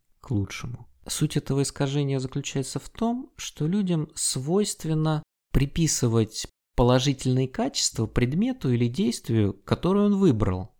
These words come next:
Так наш мозг защищает себя от страха неопределённости. Ужасно неприятно жить с мыслью, что выбор, сделанный тобой в прошлом,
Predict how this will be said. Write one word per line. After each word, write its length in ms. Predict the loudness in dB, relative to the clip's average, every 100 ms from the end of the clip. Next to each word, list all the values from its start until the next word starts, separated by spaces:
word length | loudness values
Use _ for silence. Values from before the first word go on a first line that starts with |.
| _
Так 260 | -4 -2
наш 240 | -2 -2 0
мозг 460 | 0 0 -4 -12 -20 _
защищает 640 | -8 -8 -8 -6 -2 -2 -4
себя 600 | -6 -2 0 0 -2 -8
от 180 | -12 -10
страха 440 | -4 0 0 0 0
неопределённости. 1200 | 0 0 -2 0 0 2 0 -2 -8 -12 -16 -18 _ _
Ужасно 420 | -2 -2 -2 0
неприятно 880 | 0 2 2 4 2 0 0 0 0
жить 280 | -4 -4 -4
с 100 | -2
мыслью, 600 | -2 -2 -2 0 0 -2 -8 _
что 260 | -4 -2
выбор, 420 | 2 2 2 0
сделанный 520 | -2 -2 0 2 2 0
тобой 440 | -2 -2 0 0
в 120 | -2
прошлом, 580 | -2 -2 -4 -6 -8 -8